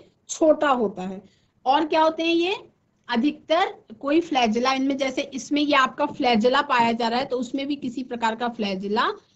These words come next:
नहीं पाया जाता। ये आपका कशाभ, इसको आप कहते हैं कशाभ,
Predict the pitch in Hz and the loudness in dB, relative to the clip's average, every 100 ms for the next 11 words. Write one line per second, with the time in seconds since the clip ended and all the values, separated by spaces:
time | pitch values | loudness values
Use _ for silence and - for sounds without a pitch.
0 | - 226 233 233 226 180 - - - - | -6 2 4 4 2 -2 -8 -16 -20 -20
1 | - _ - - _ _ - 254 247 240 | -20 _ -20 -20 _ _ -2 2 2 2
2 | 320 415 - _ _ 240 240 254 240 254 | -2 -2 -6 _ _ -4 0 4 4 4
3 | 214 170 - _ _ 202 - 240 220 - | 2 -6 -12 _ _ -20 -6 -2 -2 0
4 | 220 214 247 285 - 226 - 196 202 - | -4 -2 -4 -4 -4 -4 -2 -2 -2 -4
5 | - | -10